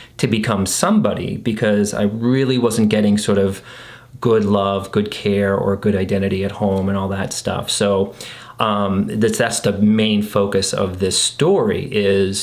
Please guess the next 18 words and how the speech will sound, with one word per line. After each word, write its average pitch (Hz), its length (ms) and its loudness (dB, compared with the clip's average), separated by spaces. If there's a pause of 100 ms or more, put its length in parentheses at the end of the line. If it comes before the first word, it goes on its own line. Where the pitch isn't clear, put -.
(140)
sort 104 240 2
of 95 180 0
being 135 220 4
funny 113 480 0
came 101 480 2
the 208 160 0
way, 95 500 0 (680)
becoming 120 340 0
funny 107 400 0
is 95 80 0
how 98 240 0
I 90 80 0
survived 90 500 -2
all - 120 -4
that 53 180 -6
stuff. - 320 -6 (580)
Um, 98 460 0 (680)
so, 107 680 2